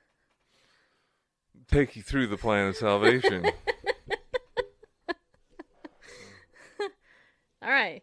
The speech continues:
Speaker 1: let's rate that. How was that for role playing? Was it good? Hey, I'm not kidding you. I've heard people tell me s-, stuff like that. <clears throat> Okay, on a
Speaker 2: To
Speaker 1: more
Speaker 2: me,
Speaker 1: s-
Speaker 2: to, to me, it starts there. Then
Speaker 1: With
Speaker 2: the, the
Speaker 1: what?
Speaker 2: true believer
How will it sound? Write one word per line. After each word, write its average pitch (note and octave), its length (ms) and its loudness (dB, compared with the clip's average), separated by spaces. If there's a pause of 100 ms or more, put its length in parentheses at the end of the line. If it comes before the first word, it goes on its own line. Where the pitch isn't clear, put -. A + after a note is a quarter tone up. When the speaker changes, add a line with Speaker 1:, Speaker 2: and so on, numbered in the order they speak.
(100)
Speaker 1:
let's C4+ 200 -6
rate D4 260 -2
that. A3 200 -2
How E4+ 160 0
was F#4+ 100 -6
that G4 240 2
for F#4 200 -4
role F#4+ 200 -2
playing? F4+ 360 -6
Was E4 160 -8
it F#4 160 -4
good? G#4+ 440 0 (760)
Hey, C#4+ 300 -4 (200)
I'm D#4 120 -4
not F#4 180 -4
kidding D#4+ 260 -10
you. A3+ 120 -8
I've G#3+ 160 -8
heard C4 200 -6
people G#3 340 -12 (140)
tell G#3 160 -10
me F#3+ 120 -14
s-, - 200 -20 (220)
stuff - 300 -14
like E3 180 -16
that. D#3 200 -10 (2250)
<clears throat> B3 240 -8 (640)
Okay, F#3+ 340 -8 (140)
on A3+ 140 -8
a - 20 -8
Speaker 2:
To A3+ 60 -8
Speaker 1:
more D#3 100 0
Speaker 2:
me, E3+ 180 2
Speaker 1:
s- F3 200 -10
Speaker 2:
to, D#3+ 80 -4
to C#3 180 -12
me, F#3 160 -2
it G#2 100 -6
starts G2 380 -2
there. F#2+ 420 -2
Then E2+ 300 -8 (800)
Speaker 1:
With - 160 -16
Speaker 2:
the, A2+ 80 -6
the F#3 80 -6
Speaker 1:
what? A2+ 100 -4
Speaker 2:
true D3 220 -2
believer F#2+ 880 -6